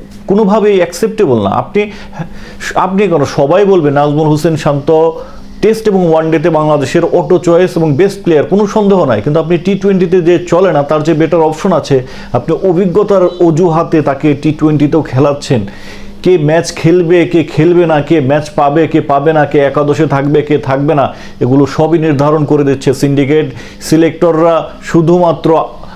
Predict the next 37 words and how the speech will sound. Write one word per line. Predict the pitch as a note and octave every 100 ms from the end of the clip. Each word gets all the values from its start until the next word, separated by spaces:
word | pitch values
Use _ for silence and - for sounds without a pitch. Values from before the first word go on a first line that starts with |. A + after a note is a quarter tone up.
| -
মানে, | C3 C3+
শো | C3+ - F#3+
অফ, | D3+ -
তারা | C#3+ D3+
হচ্ছে | D#3+ D3+ D#3
শেষ | - E3+ D#3 -
একটা | - - D3+ C#3+
just | C#3+ C#3+ C3+
দেখাচ্ছে, | B2 C#3+ D#3+ - -
কিন্তু | G2+ - - - D3+
বাংলাদেশের | D3+ D#3 D3 -
ক্রিকেট | - D#3 E3 E3+ -
অন্তরাল | D3 D3+ D3+ D#3 D3+
থেকেই | C#3+ D3 E3
নি-, | D#3
আহ, | - C#3 C3+ C3 - - - -
নির্ধারণ | C3+ F3 D#3 F3+ F3+ F3 F3+
করে | D#3 E3+
দিচ্ছে | D#3 D3+ D3
কেউ | - A#2+
কেউ। | G2 G#2 - -
এটা | - A2+
অনেকেই | C3+ D3 D#3 D3
দাবি | C3+ C#3
করছেন, | C#3 D3 E3
অনেকেই | D#3+ D#3+ D#3+ E3+
বিশ্বাসও | C#3 C3 G3 - G3+ E3
করেন, | B2+ A2
কারণ | A#2 D3+ D3 D#3 G3+ - - - - - - - -
আইসিসি | C#3 D3 F#3 E3+
টি | G3 F3+
টোয়েন্টি | D#3+ F3+ E3
ওয়ার্ল্ড | E3 D3+ D#3
কাপে | E3 D#3
যে | D3+
ঘটনা | C#3+ C#3 E3 D#3+
ঘটেছিল, | C#3 E3+ F3 D3+